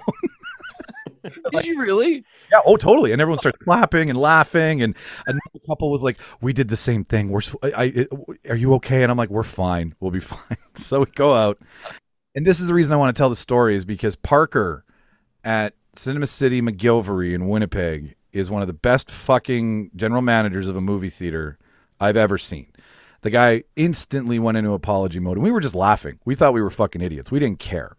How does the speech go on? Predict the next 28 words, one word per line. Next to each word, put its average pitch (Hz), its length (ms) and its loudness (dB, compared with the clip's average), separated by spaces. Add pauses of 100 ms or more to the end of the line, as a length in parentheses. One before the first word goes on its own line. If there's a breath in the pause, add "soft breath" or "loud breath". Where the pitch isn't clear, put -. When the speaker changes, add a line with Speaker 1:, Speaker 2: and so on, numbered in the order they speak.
Speaker 1:
right? 98 340 -2
I 98 60 -4
was 98 160 -6
like, 98 140 -6
"There's 127 140 -6
nothing 131 240 -2
else 113 200 -4
we 101 80 -6
wanna 92 180 -6
see. 127 240 -4
Let's 107 180 -2
just 101 160 -8
go 95 80 -4
for 87 160 -10
a 82 40 -8
drink." 120 340 -2 (800 soft breath)
But 113 160 -2
their, 98 320 2 (140)
their 95 160 -4
minions, 98 400 -2
their 90 100 -8
twelve-year-olds 95 480 -4
were 92 60 -8
like, 92 140 -6
"Hang 147 180 -2
on, 135 180 0
just 110 200 -6
wait. 95 200 -4